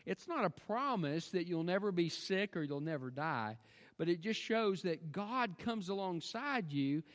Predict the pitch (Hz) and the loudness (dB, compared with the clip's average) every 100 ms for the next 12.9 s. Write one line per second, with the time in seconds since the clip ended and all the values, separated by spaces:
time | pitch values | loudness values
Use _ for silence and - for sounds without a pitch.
0 | - - 160 151 139 - 208 226 233 185 | -6 0 2 2 0 -2 0 0 0 0
1 | 151 123 135 139 147 156 143 151 139 - | 0 0 0 0 -2 -4 -2 -2 -2 0
2 | 180 190 156 151 - 151 139 165 165 143 | 0 2 0 -2 -6 -8 -2 -2 -2 -4
3 | - 143 127 135 202 185 143 - _ _ | -2 -2 0 -2 -4 -4 -6 -8 _ _
4 | _ _ 185 185 190 - 175 156 147 175 | _ _ -2 2 0 0 0 -2 -4 -6
5 | 202 160 151 139 131 185 170 139 131 143 | -4 -2 -2 -4 -6 -2 -2 -2 -2 -2
6 | 180 - 131 143 131 170 - 240 240 - | -2 -6 -8 -6 -6 -8 -6 -8 -8 -16
7 | - _ _ _ _ _ _ _ _ _ | -20 _ _ _ _ _ _ _ _ _
8 | _ _ _ - - - - - 214 196 | _ _ _ -20 -20 -20 -10 4 8 8
9 | - 180 160 147 135 - - _ _ _ | 8 8 8 6 2 -6 -18 _ _ _
10 | 190 202 226 220 220 190 208 254 294 320 | 2 4 6 6 8 8 8 10 8 6
11 | - - 190 165 202 254 240 - - 185 | 0 -16 -4 4 6 6 2 -4 -8 -4
12 | 196 220 - 175 170 143 123 156 | -2 -2 -6 -2 0 0 -2 -4